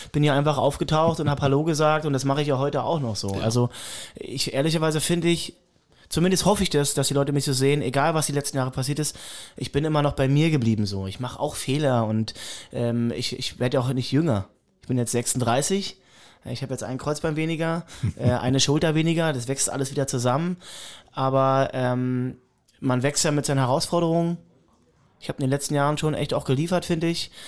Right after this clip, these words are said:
Speaker 1: Und da, da muss man aufpassen, dass man sich nicht verliert. Aber d-, diese Herausforderung stellt sich ja jeder Mensch.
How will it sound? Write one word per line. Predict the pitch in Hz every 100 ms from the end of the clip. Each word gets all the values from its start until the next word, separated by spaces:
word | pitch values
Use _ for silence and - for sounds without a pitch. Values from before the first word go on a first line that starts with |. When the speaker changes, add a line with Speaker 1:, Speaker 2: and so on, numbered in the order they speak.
| - -
Speaker 1:
Und | - 135 139 139
da, | 135 135
da | 135 147
muss | 175 190
man | 190
aufpassen, | - 202 - 202 220 220 226 - - -
dass | 143 143
man | 156
sich | 156
nicht | 156
verliert. | - 135 143 101 - _ _ _ - -
Aber | 120 127
d-, | 110 _ - 131
diese | 170 226
Herausforderung | 165 175 196 185 180
stellt | 160 165
sich | 151
ja | 139
jeder | 143 165 107
Mensch. | 98 95 -